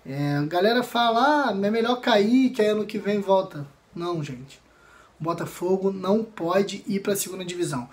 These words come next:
Só pra você terem um, um pouquinho de ideia, o Botafogo tá quebrado financeiramente.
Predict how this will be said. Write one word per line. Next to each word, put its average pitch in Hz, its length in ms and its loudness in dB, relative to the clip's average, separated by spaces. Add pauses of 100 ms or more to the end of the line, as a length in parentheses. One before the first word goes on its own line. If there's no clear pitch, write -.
(160)
Só 254 140 0
pra 302 180 0
você 262 300 -2
terem 214 420 0
um, 208 280 -2
um - 20 -6
pouquinho 220 380 0
de 226 100 0
ideia, 156 260 -2
o 156 40 -8
Botafogo 202 400 0
tá 220 140 0
quebrado 190 480 -2
financeiramente. 180 880 -10